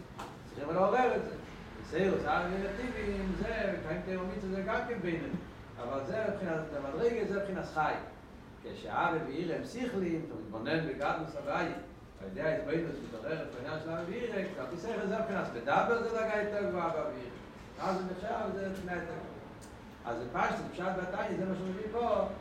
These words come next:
משמע, שמה ההבדל בין מבחינת רוח לבחינת נשמה, זאת אומרת, ההבדל בין יצירא לבריאה, שבאילום היצירא,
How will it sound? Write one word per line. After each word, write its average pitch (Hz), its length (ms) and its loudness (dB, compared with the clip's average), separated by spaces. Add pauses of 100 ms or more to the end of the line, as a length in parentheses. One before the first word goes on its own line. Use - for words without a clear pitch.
(220)
משמע, 208 360 4 (380)
שמה 127 340 2
ההבדל 165 480 4 (320)
בין 165 580 2 (260)
מבחינת 160 640 2 (680)
רוח 170 440 8
לבחינת 165 360 -4 (120)
נשמה, 214 300 2 (840)
זאת 123 80 -4
אומרת, 160 300 2
ההבדל 165 400 0
בין 131 200 -2
יצירא 175 380 2
לבריאה, 190 540 2 (460)
שבאילום 175 440 4
היצירא, 165 560 2